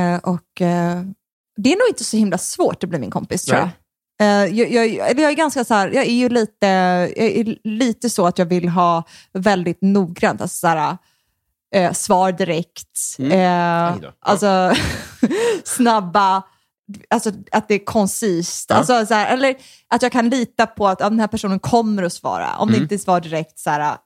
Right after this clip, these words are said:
Speaker 1: men att de följer upp, eh, följer liksom ungefär, gör vad de säger.
Speaker 2: Men hur
Speaker 1: Alltså
Speaker 2: hamnade Desi ens i det läget? Alltså, förstår du vad jag menar?
Speaker 1: Ja.
Speaker 2: Då, där har ni ändå blivit åtminstone
Speaker 1: Instagram.
Speaker 2: bekanta.
Speaker 1: Alltså, kom,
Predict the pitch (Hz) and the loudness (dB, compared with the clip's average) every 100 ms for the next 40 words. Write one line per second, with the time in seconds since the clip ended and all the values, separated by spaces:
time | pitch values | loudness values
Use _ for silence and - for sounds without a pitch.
0 | 208 208 190 180 175 170 160 170 - 165 | -4 -2 0 -4 -4 -4 -2 -4 -4 -4
1 | 170 _ _ _ - 180 160 156 - - | -6 _ _ _ -8 -6 -4 -6 -4 0
2 | 202 196 185 180 170 175 185 165 - 208 | 0 2 0 0 -2 -2 -2 -2 -2 -2
3 | 196 202 - 185 175 175 175 175 _ _ | -2 -4 0 2 4 2 0 -4 _ _
4 | - 196 196 196 190 190 185 - 165 160 | -2 2 2 2 2 0 -2 -6 -6 -4
5 | 156 151 160 147 151 165 - - 160 180 | -6 -4 -4 -2 -4 -6 -6 0 2 4
6 | 170 170 151 151 139 - - - 131 117 | 2 0 0 0 -2 -2 -2 0 -2 -4
7 | - 131 202 180 98 - 78 - - _ | -6 -4 -2 0 -2 -6 -12 -16 -20 _
8 | - 127 139 120 - 143 143 - 214 233 | -8 -4 -2 -4 -2 0 2 4 4 4
9 | 262 262 - _ 143 - 175 185 196 143 | 2 0 -4 _ -4 0 0 0 0 -2
10 | 135 123 113 - 127 151 233 226 170 185 | -2 -4 -6 -10 -6 0 0 0 0 0
11 | 175 143 - - _ _ - 175 175 - | 0 -2 -4 -14 _ _ -8 -6 -4 0
12 | 254 214 - | 0 0 -6